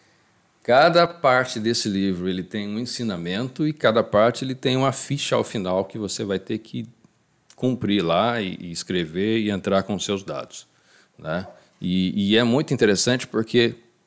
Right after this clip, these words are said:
tudo é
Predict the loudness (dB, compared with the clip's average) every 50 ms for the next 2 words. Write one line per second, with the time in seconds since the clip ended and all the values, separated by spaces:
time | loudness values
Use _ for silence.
0 | _ _ _ _ _ _ _ _ _ _ _ _ _ _ _ _ _ _ _ _
1 | _ _ _ _ _ _ _ _ 4 6 6 6 6 4 2 2 0 -4 _ _
2 | _ _ _ _ _ _ _ _ _ _ -2 0 2 2 0